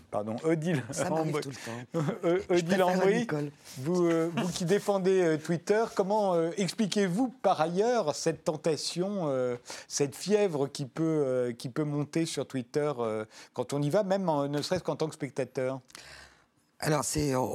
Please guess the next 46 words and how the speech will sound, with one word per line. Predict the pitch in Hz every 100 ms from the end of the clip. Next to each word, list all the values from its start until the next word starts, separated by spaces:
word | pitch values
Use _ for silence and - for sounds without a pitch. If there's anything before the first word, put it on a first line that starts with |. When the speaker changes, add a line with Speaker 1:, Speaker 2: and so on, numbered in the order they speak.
| 131 - - - -
Speaker 2:
la, | - 151
la | 160
question | 175 - 190
du | 131
spectateur | - - 180 - 139 135 139 123 110
sur, | - 113 67
euh, | 85 80
sur | - 104
Twitter, | - 123 - 170 196 254
euh, | 110 - - - - -
est, | 143 147 139
euh, | 123 123
une | 127 131 123
mauvaise | 127 123 120 131 143 147 160 - 120 139
question. | 143 - 147 127
Le, | 113 - - -
le | -
principe | - 170 196
du | 180 151
réseau, | 151 151 147
pas | - 123 104
la | 107
vôtre, | 113 151 - -
mais | 107 - - 160 -
la | -
façon | - 175 - 165
dont | 143
les | 147
gens | 143 147
se | -
disent, « | 135 123 190 - - - -
Je | 117
vais | 147
aller | 151
observer. » | 139 - 120 127 104 76 - - -
Euh, | -
Twitter | - 160 - 139
est | 123 -
un |
lieu | 120 117
d'observation, | 113 - 113 110 - -
certes. | 101 - 170 202
Je | 113
trouve | - - -
que, | -
euh, | 104